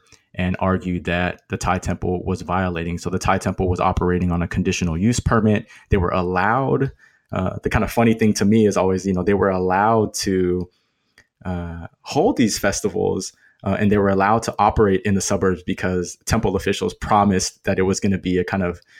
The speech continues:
uh, meditative space. It was gonna be a quiet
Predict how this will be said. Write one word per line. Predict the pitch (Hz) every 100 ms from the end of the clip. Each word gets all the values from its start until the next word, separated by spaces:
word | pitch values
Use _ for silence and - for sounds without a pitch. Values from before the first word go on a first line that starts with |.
| - _ -
uh, | 92 98
meditative | 104 101 98 - 92 92 -
space. | - 95 - - -
It | -
was | 87
gonna | 95
be | 85 92
a | -
quiet | - 107 104 104 -